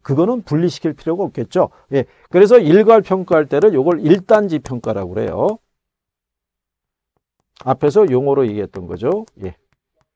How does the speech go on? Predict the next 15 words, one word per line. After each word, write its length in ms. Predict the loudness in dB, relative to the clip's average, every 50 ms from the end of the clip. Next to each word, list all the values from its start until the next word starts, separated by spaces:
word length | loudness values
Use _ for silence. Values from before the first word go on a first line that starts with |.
| _ _ _ _ _ _ _ _ _ _ _ _ _ _ _ _ _ _ -4
그래서 200 | -2 2 2 2
일괄 380 | 2 4 2 2 4 2 2
평가라는 540 | 0 -2 -8 -8 -4 -2 -2 -2 -2 -4 -6
거고요. 320 | -8 -6 -4 -2 -2 -4 -4
구분 340 | _ 0 2 2 2 0
평가라는 540 | 0 -2 -4 -2 -2 -2 -2 -2 -4 -4 -4
거는 320 | -4 -4 -4 -4 -4 -6 -8 _ _ _ _ _ _
하나의 400 | -2 -2 0 2 2 2 0 0
물건이라도 800 | 0 -2 -2 -2 -2 -4 -2 -2 -2 -2 2 2 2 0 0 _ _ _ _ -6
가치를 480 | -4 -4 -4 0 0 4 4 4 4
달리하는 560 | 2 -2 -2 0 4 4 4 4 4 -2 -4 -4
부분으로 400 | -4 -4 -2 -2 -2 -2 -2 -2
구성이 380 | -4 -6 -8 -8 -8 -8 -6
됐으면 480 | -4 -6 -6 -6 -4 -4 -4 -4 -4 -6
구분해서, 560 | -4 -4 -2 -2 -2 -2 -4 -6 -8 -12 -20